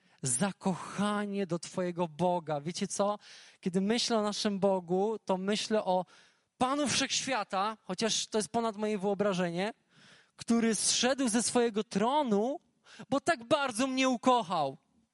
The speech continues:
Wiecie, to nie było tylko, że, i to, i to jeszcze jest mało, bo to, to nie było tylko zejście z tronu. On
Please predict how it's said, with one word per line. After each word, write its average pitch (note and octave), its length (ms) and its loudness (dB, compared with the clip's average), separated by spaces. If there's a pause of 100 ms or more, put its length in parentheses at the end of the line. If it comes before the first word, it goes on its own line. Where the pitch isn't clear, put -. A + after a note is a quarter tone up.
(1800)
Wiecie, A3+ 300 -2
to - 120 0
nie C4 160 0
było D4 220 4
tylko, B3+ 320 0
że, A3+ 240 0 (400)
i G#3 100 -2
to, C#4 100 -6
i A3 120 0
to - 80 2
jeszcze D#4 180 2
jest - 140 -2
mało, G3+ 380 0
bo D#3+ 120 -2
to, C4+ 160 0
to - 180 -4
nie C#4 120 0
było D#4 140 2
tylko D4 200 -6
zejście C4+ 280 -4
z - 80 -8
tronu. F3 420 -2 (920)
On A#3+ 320 -2